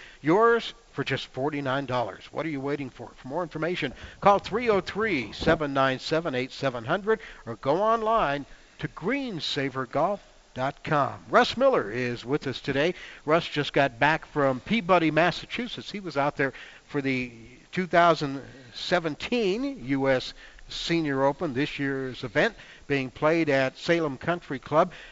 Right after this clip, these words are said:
Next year, of course, fifty-one weeks from now, the best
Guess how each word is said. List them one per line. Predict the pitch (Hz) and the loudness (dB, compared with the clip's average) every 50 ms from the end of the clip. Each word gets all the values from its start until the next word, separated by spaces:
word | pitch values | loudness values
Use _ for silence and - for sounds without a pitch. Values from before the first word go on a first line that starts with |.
| - | 0
Next | - 156 208 226 - - - | 4 4 4 4 2 0 2
year, | 226 208 | 2 2
of | 202 156 | 2 2
course, | - - 190 220 240 226 - - - - - - - - | 2 2 4 4 4 2 0 -6 -10 -14 -18 -20 -4 -2
fifty-one | 208 247 - - - 214 208 208 185 196 208 214 208 196 180 170 | 0 0 0 -2 -4 -2 -2 0 2 4 6 6 4 4 0 0
weeks | 190 220 226 - - - | 0 -2 -2 -4 -8 -12
from | - - - 170 160 156 147 | -12 -6 -4 -4 -4 -4 -2
now, | 147 165 196 214 190 147 131 139 143 - - - - - - - _ _ | 0 0 2 4 4 4 4 2 2 -2 -8 -16 -20 -20 -20 -20 _ _
the | 123 | -2
best | 113 147 175 165 - - - | 2 2 2 2 0 -6 -12